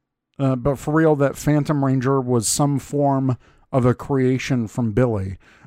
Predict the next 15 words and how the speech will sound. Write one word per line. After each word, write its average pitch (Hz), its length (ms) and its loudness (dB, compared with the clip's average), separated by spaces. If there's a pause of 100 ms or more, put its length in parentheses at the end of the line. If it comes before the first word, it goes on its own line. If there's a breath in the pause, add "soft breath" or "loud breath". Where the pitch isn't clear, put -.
(140)
Ooh, 143 460 4
instead 170 400 0
of 143 160 -2 (260)
Billy 196 360 6
being 131 320 2
the 123 80 0
Phantom 123 460 -2
Ranger, 117 500 -2 (640)
maybe 165 340 2
he's 165 140 2
actually 170 380 2
a 113 40 4
creation 135 880 -2
of 101 220 -4
Billy, 92 460 -6